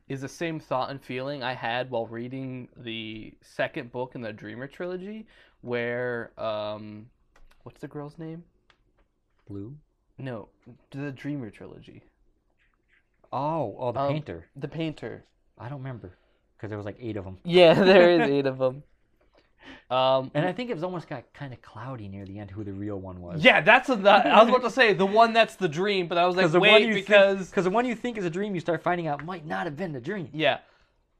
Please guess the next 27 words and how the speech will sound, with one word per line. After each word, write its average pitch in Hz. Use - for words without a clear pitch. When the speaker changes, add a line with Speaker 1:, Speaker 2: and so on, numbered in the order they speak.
Speaker 1:
Um, 139
so 196
the 175
one 220
that's 208
Speaker 2:
The 202
one 143
with 202
Speaker 1:
supposed -
to 143
be 160
Speaker 2:
tattoos 123
on 107
her 98
neck. 90
Speaker 1:
Yeah. 135
Speaker 2:
Well, 117
two 143
of 110
'em 104
Speaker 1:
Th-, 95
Speaker 2:
got 85
'em. 82
Speaker 1:
they 151
all 190
got 104
'em. 123